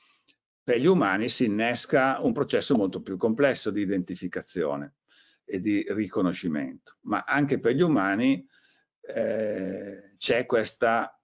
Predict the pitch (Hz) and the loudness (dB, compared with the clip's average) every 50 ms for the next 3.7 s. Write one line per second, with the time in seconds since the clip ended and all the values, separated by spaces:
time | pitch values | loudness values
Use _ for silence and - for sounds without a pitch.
0 | _ _ _ - - 98 80 80 85 82 78 - - 90 95 107 120 127 110 - | _ _ _ -6 -4 -4 -2 -4 -4 -6 -10 -12 -12 -14 -12 -12 -12 -14 -12 -6
1 | - 113 107 107 107 107 104 101 92 - _ _ _ _ _ _ _ _ _ _ | -2 -2 0 0 0 2 0 0 0 -2 _ _ _ _ _ _ _ _ _ _
2 | _ _ - - 117 - - 135 143 139 131 117 101 92 92 95 101 107 101 - | _ _ -2 0 0 4 6 6 6 8 6 6 4 2 2 2 0 0 0 2
3 | 120 110 98 - 90 78 78 78 73 80 104 120 143 - | 2 2 2 0 -2 -4 -2 -2 -2 -4 -6 -6 -10 -14